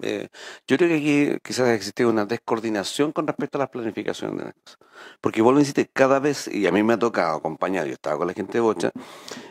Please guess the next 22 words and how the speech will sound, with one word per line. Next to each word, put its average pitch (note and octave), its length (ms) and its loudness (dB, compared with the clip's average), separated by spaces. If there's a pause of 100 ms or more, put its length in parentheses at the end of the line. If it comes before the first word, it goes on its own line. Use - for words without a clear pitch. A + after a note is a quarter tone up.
(140)
que, G2 560 4
eh, G2 520 4
me F2+ 580 2
ha A2 80 4
dicho D#3 400 4
que C3 320 -2
prefieren, C#3+ 480 0
eh, A#2+ 240 2
entrenar, A#2 460 0
por C3 100 -2
ejemplo, B2+ 380 -2
en A2+ 120 -2
el B2 60 0
gimnasio, C#3+ 540 0
atendiendo F2+ 420 -6
un G2+ 60 -10
poco G#2+ 180 -6
lo G#2 80 -4
que - 80 -4
decía G#2 240 -6
Adalberto, D3 480 -2
pero F2 140 0